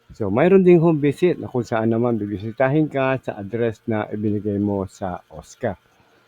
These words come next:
Dapat ay nasa bahay ka kapag nag-home visit na sila. Kung wala ka sa bahay, bibigyan ka pa nila ng second chance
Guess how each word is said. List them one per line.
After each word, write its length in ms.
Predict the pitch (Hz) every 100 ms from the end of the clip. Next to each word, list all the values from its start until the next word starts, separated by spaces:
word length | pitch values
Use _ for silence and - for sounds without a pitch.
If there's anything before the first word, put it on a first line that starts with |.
| _ _ _ _ 113
Dapat 400 | 127 156 156 139
ay 80 |
nasa 320 | 131 117 - 117
bahay 320 | 123 165 160
ka 160 | 131
kapag 320 | 123 110 104 117
nag-home 400 | 104 95 143 151
visit 320 | 127 - 120 117
na 80 |
sila. 260 | - 160 135 - _ _ _ _ _
Kung 240 | 131 110 98
wala 320 | 95 123 160
ka 80 | 170
sa 160 | 165
bahay, 400 | 135 110 98 101
bibigyan 560 | 123 180 113 110 113 104
ka 80 | 110
pa 160 | 120
nila 240 | 123 139 165
ng 160 | 151
second 480 | 120 - 170 165 143
chance 400 | 110 104 -